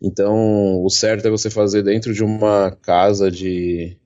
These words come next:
de acolhimento, onde elas já tão lá junto com um psicólogo, né, porque também são, você não pode fazer uma pessoa que foi traumatizada reviver traumas. Enfim, tem todo um, uma ajuda técnica também, um curso, um amparo pra como fazer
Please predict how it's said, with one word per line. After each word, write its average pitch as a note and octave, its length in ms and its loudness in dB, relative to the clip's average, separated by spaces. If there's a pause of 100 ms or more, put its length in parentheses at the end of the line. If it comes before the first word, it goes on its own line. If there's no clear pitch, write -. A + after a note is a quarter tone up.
(600)
de F#2 80 2
acolhimento, G#2 800 2
onde G2 240 2
elas F#2+ 180 2
já F#2+ 160 2
tão G#2+ 300 2
lá G#2 380 2
junto G2+ 260 -6
com G2+ 100 -8
um F#2+ 60 -6
psicólogo, G2 920 0
né, G2 260 -2
porque F#2+ 520 -2
também F#2+ 360 0
são, F#2+ 540 0 (680)
você - 120 -6
não F#2+ 80 0
pode G#2 180 2
fazer G#2+ 240 2
uma G2+ 80 4
pessoa G2 460 0 (120)
que - 80 -20
foi F#2+ 140 2
traumatizada G2 680 2
reviver F#2 520 0
traumas. F2 680 0
Enfim, C#3 320 2
tem A#2 160 2
todo D#3 400 0
um, C#3 500 2 (720)
uma A#2+ 200 2
ajuda B2+ 580 2
técnica A#2 680 -2
também, A2+ 600 0
um A2 100 0
curso, A2+ 580 0
um G#2+ 80 2
amparo A2 800 2
pra A2 140 4
como B2 180 0
fazer A#2+ 640 2